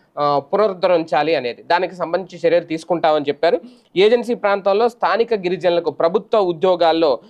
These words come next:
వంద శాతం రిజర్వేషన్లు కల్పించేందుకు కట్టుబడి ఉన్నావు అంటూ క్లారిటీ ఇచ్చేశారు చంద్రబాబు నాయుడు గారు. సుప్రీంకోర్టు ఆదేశాలు అలాగే మార్గదర్శకాలు పాటిస్తూనే రెండు వేల ఇరవైలో రద్దయిన జీవో నెంబర్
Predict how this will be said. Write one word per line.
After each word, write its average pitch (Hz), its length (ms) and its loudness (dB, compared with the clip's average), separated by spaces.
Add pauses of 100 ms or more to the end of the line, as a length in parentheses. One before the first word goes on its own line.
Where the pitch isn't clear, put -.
(320)
వంద 170 180 2
శాతం 240 400 2
రిజర్వేషన్లు 196 560 0
కల్పించేందుకు 170 840 0
కట్టుబడి 175 420 -2
ఉన్నావు 156 380 0
అంటూ 156 220 -2
క్లారిటీ 160 380 -2
ఇచ్చేశారు 151 500 -2
చంద్రబాబు 143 300 0
నాయుడు 131 200 0
గారు. 131 240 0 (360)
సుప్రీంకోర్టు 220 520 0
ఆదేశాలు 190 480 0
అలాగే 175 300 2
మార్గదర్శకాలు 170 840 0
పాటిస్తూనే 160 560 -2
రెండు 180 220 0
వేల 165 340 4
ఇరవైలో 185 400 2
రద్దయిన 156 380 2
జీవో 170 360 2
నెంబర్ 175 340 0